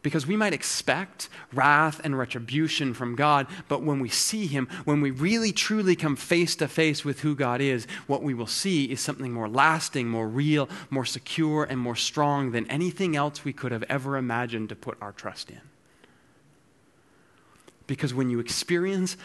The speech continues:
God at the end of the day, when he is finally revealed, it will exceed anything you could have possibly imagined.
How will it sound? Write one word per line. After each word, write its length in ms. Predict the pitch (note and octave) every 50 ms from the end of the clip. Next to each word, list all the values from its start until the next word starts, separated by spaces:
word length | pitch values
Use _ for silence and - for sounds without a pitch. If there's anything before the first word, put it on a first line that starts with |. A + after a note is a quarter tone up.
| - - -
God 420 | - D3+ C3 B2 A#2 G#2+ G#2+ A2+ A2 - - -
at 120 | - -
the 140 | - - - -
end 200 | D3+ D#3+ D#3+ D#3+
of 120 | D#3 D3+
the 80 | D#3 C#3+
day, 260 | A#2+ C#3 C3 B2 B2
when 200 | A#2 B2+ B2 A2+
he 100 | A#2 A#2
is 120 | A2 G#2+
finally 600 | - - - - C#3+ D3+ E3 E3+ E3+ E3 E3 D3+
revealed, 480 | C#3 C#3 C3 A2+ B2+ C3+ C3 A#2 A#2 -
it 200 | - D#3+ E3+ -
will 200 | D3+ D3 C3+ B2+
exceed 400 | - - - - D3 C3+ B2 -
anything 520 | - C#3+ E3 F3+ F3 D#3+ - F#3 E3+ E3 D#3+
you 140 | D3+ C#3+
could 200 | C#3+ - C#3 B2
have 180 | A#2 G#2 - -
possibly 640 | - - A#2 B2 B2+ - - D3 B2+ C3 B2+ B2
imagined. 640 | A2 G#2 G2+ G2 G2+ G2 - - - - - C#3+ -